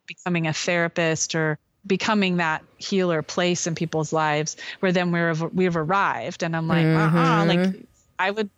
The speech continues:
Speaker 1: I would go like, "All these kids have to go to five twelve-step meetings a week.
Speaker 2: Mm-hmm.
Speaker 1: And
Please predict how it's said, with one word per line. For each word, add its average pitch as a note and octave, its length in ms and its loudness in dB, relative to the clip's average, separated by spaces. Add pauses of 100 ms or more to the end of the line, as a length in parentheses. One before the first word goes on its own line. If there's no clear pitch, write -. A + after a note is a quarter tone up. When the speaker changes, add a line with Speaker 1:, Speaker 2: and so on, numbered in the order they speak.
(280)
Speaker 1:
I G3 180 0
would D4 160 -2
go G#3 140 2
like, F3+ 280 -2
"All A3 220 2
these D4+ 220 -2
kids C#4+ 240 -2
have A#3+ 160 -2
to A3 80 -6
go A3 160 0
to G3 320 -2
five A3 260 0
twelve-step G#3+ 460 -4
meetings G3 400 -2
a F3 60 0
week. A3+ 640 -4
Speaker 2:
Mm-hmm. E3+ 360 2
Speaker 1:
And G#3+ 360 2